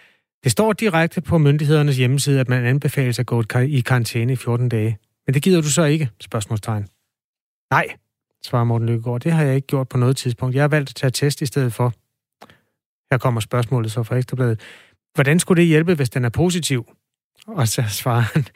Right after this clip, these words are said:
"Jamen, det må vi så se, om den er." Og det er jo det gode ved test. Man får at vide, om, øh, man har corona, og så kan man tage bestik af situationen. For eksempel gå på restaurant, hvis man er coronafri.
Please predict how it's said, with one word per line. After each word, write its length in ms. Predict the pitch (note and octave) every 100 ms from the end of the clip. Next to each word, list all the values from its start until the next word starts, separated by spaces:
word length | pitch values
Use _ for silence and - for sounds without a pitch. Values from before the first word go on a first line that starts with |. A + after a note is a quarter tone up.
| - - -
"Jamen, 140 | C3+ A#2+
det 120 | E3
må 100 | G3
vi 100 | C#3+
så 160 | A#2 C#3+
se, 200 | C#3 A#2
om 140 | B2
den 160 | A2 C#3+
er." 120 | G2+ - _ _ _ _ _ _ _ _ _ _ _ - - - - -
Og 80 |
det 20 | E3
er 40 |
jo 60 | G#3
det 80 |
gode 180 | F3 F#3+
ved 60 | F3
test. 400 | F3+ F#3 - -
Man 100 | C#3
får 200 | D#3+ D3+
at 180 | C3+ C3+
vide, 280 | E3 G3
om, 320 | - C#3+ C#3 C3+
øh, 280 | B2+ A#2+ G#2
man 240 | C3 A#2+ A2
har 200 | A#2+ A2
corona, 360 | B2 B2 F3 D3+
og 100 | B2
så 100 | C3+
kan 100 | C3+
man 140 | A#2
tage 140 | C3
bestik 380 | A#2+ G#2+ C3 C3
af 100 | C#3
situationen. 540 | - A#2 A2 A#2+ A2+ G#2+
For 100 | C#3
eksempel 400 | - C#3+ C3 B2
gå 140 | B2
på 140 | -
restaurant, 520 | B2 A2 - A2 G2+ G#2
hvis 160 | A#2+ -
man 180 | A2+ G#2+
er 60 | B2+
coronafri. 500 | - G#2 G#2 G#2+